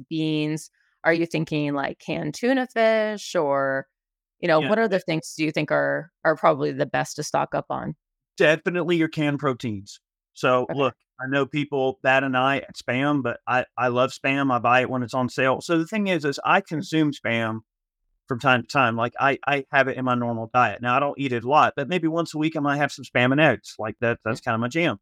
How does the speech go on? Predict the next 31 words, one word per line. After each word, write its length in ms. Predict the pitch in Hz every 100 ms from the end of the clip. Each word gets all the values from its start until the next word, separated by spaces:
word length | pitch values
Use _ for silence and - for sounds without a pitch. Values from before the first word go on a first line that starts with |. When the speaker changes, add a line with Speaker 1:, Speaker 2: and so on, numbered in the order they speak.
| _ _ _ _ 127
Speaker 2:
And 100 | 123
Speaker 1:
Yeah. 100 | 127
Speaker 2:
I'll, 80 | -
I'll 100 | 120
cut 200 | - 123
it 100 | -
real 160 | 139
thin 300 | 139 131 135
and 140 | 147 131
fry 280 | 123 127 165
it. 100 | -
And 140 | 185
look, 180 | 208 226
Spam's 340 | - 139 196 -
good. 240 | 185 254 _
You 120 | 123
know, 60 | 127
super 280 | - 127 185
Speaker 1:
Yeah. 100 | 147
Speaker 2:
salty. 380 | 131 139 139 - _ _ _
Ugh, 160 | 120 113 - _ _ _ _
it's 140 | - -
great 280 | 151 139
with 120 | 110 101
eggs. 340 | - _ - -
But 100 | 190
anyway, 380 | 226 135 117 117
the 60 | _ -
point 200 | 226 208
is, 340 | 185 131 - _ _ _ _ _ _
um, 360 | 139 131 123